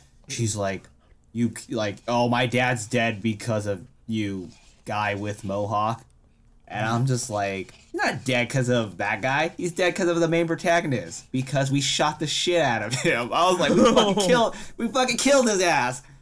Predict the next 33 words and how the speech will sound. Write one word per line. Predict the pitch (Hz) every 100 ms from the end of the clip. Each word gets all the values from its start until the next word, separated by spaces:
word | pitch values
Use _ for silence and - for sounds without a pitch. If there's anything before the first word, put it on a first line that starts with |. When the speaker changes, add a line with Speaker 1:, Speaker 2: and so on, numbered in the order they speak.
| - - - - - - - - -
Speaker 1:
I | 147 160
was |
just | 160 156
like, | 160 -
"Fuck | 240
your | 185 147
dad. | 139 123 113 120
Your | 190
dad | 185
was, | 175 165
like, | 147
the | 147
hardest | 127 175 170 135
boss | 156 151 143
in | 139
this | 131 135
game." | 127 110 110 120
I | 156 202
was |
like, | 202 185
"Yeah, | 220 226
fuck | 208 262 -
your | 170
dad. | 147 147 127 117 117 135
Your | 165
dad | 131 131 139
can | 147 -
suck | - 180 151
it. | 113 -
I | 143 165
shot | - 143 143
him." | 151
Speaker 2:
Oh, | 226 -